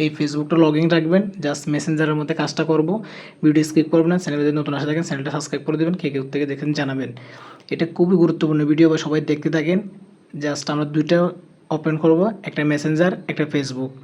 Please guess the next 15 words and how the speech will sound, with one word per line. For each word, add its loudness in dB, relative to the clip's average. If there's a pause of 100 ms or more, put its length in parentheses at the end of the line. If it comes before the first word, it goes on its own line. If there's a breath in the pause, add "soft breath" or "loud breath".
(580 loud breath)
অবশ্যই 2
আপনার 4
Facebook-টা 2
কানেক্ট 0
রাখবেন। 4
যেই 6 (100)
Facebook 0 (100)
আপনার 0 (300)
Messenger -2
চালু 0
আছে, -6 (100)
অবশ্যই 2
একটা -6
কাজ -4
করবেন, 0